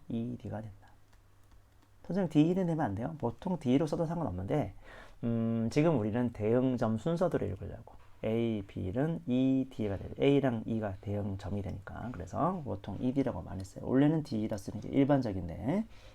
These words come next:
여기서는 이디라 쓰자. 자, 십 대 십오가 돼요. 그러면 이 대 삼이 되겠지. 자, 각 A는 각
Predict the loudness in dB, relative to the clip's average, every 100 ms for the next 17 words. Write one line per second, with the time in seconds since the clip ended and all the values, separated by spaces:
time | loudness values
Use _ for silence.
0 | -4 -2 -2 -4 -4 -6 -8 -6 -6 -4
1 | -2 -2 -4 -14 -8 -2 0 0 -4 -2
2 | 0 0 0 0 0 -2 -4 -10 -14 -16
3 | -18 -20 -20 -20 -20 -20 -20 -20 -20 -14
4 | -4 -2 0 -2 -2 -2 -4 -8 -20 -20
5 | -20 -20 -20 -20 -20 -14 -4 -4 -4 -8
6 | -10 -8 -6 -6 -4 0 2 4 4 2
7 | 2 0 -4 -6